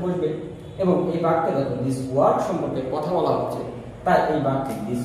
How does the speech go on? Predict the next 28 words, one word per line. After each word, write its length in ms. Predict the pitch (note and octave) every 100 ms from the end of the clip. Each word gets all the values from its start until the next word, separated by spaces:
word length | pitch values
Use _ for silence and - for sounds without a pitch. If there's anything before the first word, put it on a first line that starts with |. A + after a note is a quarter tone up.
| B2 A2+
work 260 | - - -
হচ্ছে 240 | - - - - -
সাবজেক্ট। 460 | E3 - - - - - - - - - - - -
দেখো, 180 | C#3+ B2 B2
সাবজেক্ট 420 | E3+ F3 F#3 C4+ C4
তাই 120 | G#3+ -
শুরুতে 280 | D3+ C3+ A#2 G2+
বসছে 260 | - - - - - - - - A#3
এবং 160 | - - - - - - B2+
দুই 120 | G3 A#3+
নম্বরে 300 | A#3+ G#3 D#3+
হচ্ছে 240 | - - C3 C3
be 80 | F3
verb 160 | F#3+ - E3
বসবে, 220 | - C#3 C#3+
তাই 120 | D#3 F3+
is 80 | E3+
হচ্ছে 180 | F3+ D#3+ D3+
be 80 | D#3
verb, 160 | D#3 D#3
তাই 100 | C#3 C3
সাবজেক্টের 380 | B2 A#2 B2+ B2+ C#3+
পরে 140 | D3 D3+
বসছে। 240 | - - - - - - - -
তিন 140 | C4 C#4 C4
নম্বর 180 | E3 C#3
হচ্ছে 160 | C#3 B2
দেখো 160 | A#2+